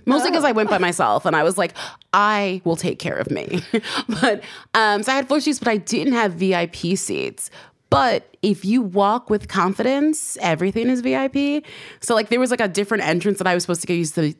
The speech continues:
Speaker 1: use the bathroom with, like, the regular folks. Um, but I was like, "I'm not walking up all those stairs again." So, like, floor I am.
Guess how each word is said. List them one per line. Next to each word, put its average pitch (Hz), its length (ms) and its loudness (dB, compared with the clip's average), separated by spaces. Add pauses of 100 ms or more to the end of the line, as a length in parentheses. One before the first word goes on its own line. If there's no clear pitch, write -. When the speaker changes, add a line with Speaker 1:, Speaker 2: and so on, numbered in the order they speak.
Speaker 1:
use 175 160 0
the 170 40 -2
bathroom 165 420 0
with, 147 180 -2
like, 123 580 0 (220)
the 156 80 2
regular 160 480 0
folks. 180 400 0 (480)
Um, 175 180 4
but 175 80 2
I 175 80 2
was 175 160 0
like, 196 180 -2
"I'm 190 100 0
not - 180 0
walking 139 280 0
up 139 120 -4
all 90 80 -4
those - 200 -2
stairs - 300 -4
again." - 300 -4
So, 139 480 2
like, 135 360 0 (500)
floor 220 260 2
I 190 160 2
am. 120 300 0